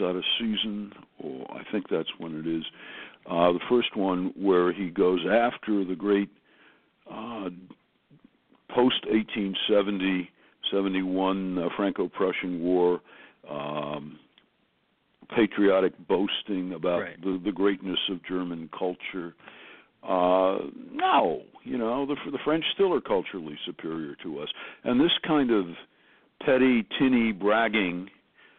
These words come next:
Speaker 1: he finds repulsive. And, yeah.
Speaker 2: Is he, is he, I mean, i-, if, if it's something, though, that brings you, like you said, to a higher, if you have a higher project that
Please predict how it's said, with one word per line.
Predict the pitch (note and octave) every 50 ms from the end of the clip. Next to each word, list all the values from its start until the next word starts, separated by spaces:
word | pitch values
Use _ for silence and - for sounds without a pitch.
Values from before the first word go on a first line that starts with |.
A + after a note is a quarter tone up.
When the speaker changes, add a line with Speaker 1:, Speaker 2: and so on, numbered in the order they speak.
| _ _ _ _ _ _ _ -
Speaker 1:
he | B2+ B2+ B2+ -
finds | - C3 C3 C#3+ C#3+ C3 C3
repulsive. | D3+ C#3+ - - - D4+ D#4 - - - - - - - - - - - -
And, | F#2 F2+ F#2 F#2 F#2+ G2+ G2+ G2+ - - _ _ _ _ -
yeah. | - A3+ C#4+ B3 G3+ - - - _ _ -
Speaker 2:
Is | D3+ B2
he, | C#3+ C#3+
is | B2+ B2 B2 A#2+
he, | C#3+ C#3 - - -
I | A#2 C#3+
mean, | D3 D3 C3+ -
i-, | - C#3 G#2+ - D#2 D2+ -
if, | - D#3+ D3 - - -
if | D#3+ D#3
it's | F3 G3 - - -
something, | G3+ G#3 G#3+ - - A3 G3 F#3 D3+
though, | D3+ D3+ D3+ D3 C#3+
that | C3+ C3 A#2+ A#2 A2+ G#2+ - _ _ _ _ _ _ _ _ _ - E2+ F#2 A#2+ A2
brings | A2+ B2 C3 C#3 D3+ D3+ C3
you, | C3 A#2+ A#2+ A#2 A#2 A#2 A2+ A2 G#2+ _ - -
like | - A2 G2+ -
you | A#2 G#2+ - -
said, | B2+ A#2 G2+ F#2+ - -
to | A2 G2+ G2+ F#2+
a | F#2 G2
higher, | G2 G#2+ G#2 G#2 G#2+ G#2+ G#2 G2+ F#2+ G2 G2 F#2+ F2+ - _ -
if | - G2+ A#2 G#2+ G#2 A#2
you | C3 B2+
have | C3 B2
a | A2+ G#2+
higher | A#2 A2+ A2 G2+
project | - - A2 G#2+ A2 A2 G2+ G#2 G2 F#2 F#2 _ _ -
that | E2+ E2+